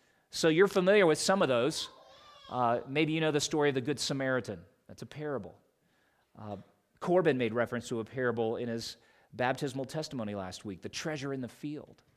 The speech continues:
We sang a line of, of one of the songs that touched on that particular parable.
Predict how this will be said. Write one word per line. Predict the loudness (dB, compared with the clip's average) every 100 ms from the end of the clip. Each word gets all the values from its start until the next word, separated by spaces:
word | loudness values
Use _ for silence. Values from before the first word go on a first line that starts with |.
| _ _ _ _ _ _
We | -10 -8
sang | -4 -2 -2 -2
a |
line | -2 0 0 -2
of, | -4 -8 -18 _ _ -12
of | -8
one | -6
of | -6
the | -6
songs | -4 -2 -2 -4 -6
that | -4 -4 -6
touched | -10 -10 -8 -6
on | -6
that | -6 -8
particular | -10 -12 -12 -12
parable. | -10 -10 -10 -14 -20